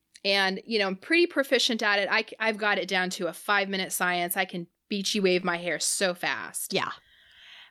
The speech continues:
Speaker 1: Um, but I, there was just, there was a cer-,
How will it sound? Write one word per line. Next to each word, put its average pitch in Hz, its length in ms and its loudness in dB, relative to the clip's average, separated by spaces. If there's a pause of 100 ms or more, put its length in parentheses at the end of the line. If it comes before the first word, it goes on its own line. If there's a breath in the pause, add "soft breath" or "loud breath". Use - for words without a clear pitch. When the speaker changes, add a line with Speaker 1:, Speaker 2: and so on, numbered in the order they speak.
Speaker 1:
Um, 196 400 0 (380)
but 233 480 0 (440)
I, 226 540 2 (220)
there 302 120 2
was 330 200 2
just, - 220 0
there 294 100 4
was 285 120 2
a 269 60 2
cer-, - 300 0